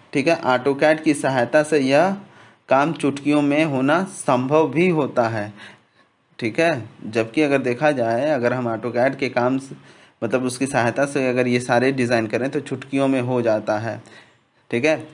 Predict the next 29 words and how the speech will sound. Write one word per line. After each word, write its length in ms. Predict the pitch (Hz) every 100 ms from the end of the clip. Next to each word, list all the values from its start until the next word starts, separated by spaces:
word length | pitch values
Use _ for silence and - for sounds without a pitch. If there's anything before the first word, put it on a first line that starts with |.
| -
लेकिन 260 | 117 120 135
उसके 200 | 123 147
लिए 160 | 139 156
हमें 260 | 135 127
सारी 320 | 131 127 123 127
चीज़ें 540 | 127 117 135 156 170 165 - -
का 180 | 127 127
नॉलेज 420 | 120 117 127 127
होना 340 | 131 117 139 151
ज़रूरी 560 | 110 110 107 107 113 110
है। 200 | 117 107 101 - - - - - 135
उत्पादन 520 | 123 123 120 139 151
की 140 | 143
बात 260 | 139 131 131
करें, 320 | 117 117 117 120 - _ _ _ -
ठीक 160 | 123
है, 140 | 139 110
यानी 300 | 110 120 123
प्रोडक्शन 600 | 120 123 113 117 - 147
की, 200 | 147 123 104 - - - - -
तो 80 | 120
देखिए 300 | 127 131 156
प्रोडक्शन 500 | 156 135 139 - 170
में 140 | 165
इसका 200 | 151 156
जो 140 | 143 143
यूज़ 400 | 135 131 143 143
होता 320 | 123 113 110
है, 340 | 110 107 131